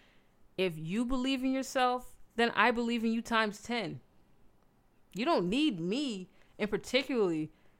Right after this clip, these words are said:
to thrive. You really just need your mind. You just really need your heart. You really need your heart to be in it. And if your heart's in it, then that's, like,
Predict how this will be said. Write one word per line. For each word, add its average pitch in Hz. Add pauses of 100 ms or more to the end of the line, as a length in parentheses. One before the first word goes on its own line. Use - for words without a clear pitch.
(1120)
to 208
thrive. 180
You 208
really 285
just 247
need 247 (600)
your 233
mind. 202
You 214
just 226
really 233
need 196
your 170
heart. 180
You 220
really 302
need 240
your 156
heart -
to 151
be 143
in 139
it. 135 (460)
And 165
if 165
your 214
heart's 220
in 214
it, 202
then 170
that's, 208
like, 147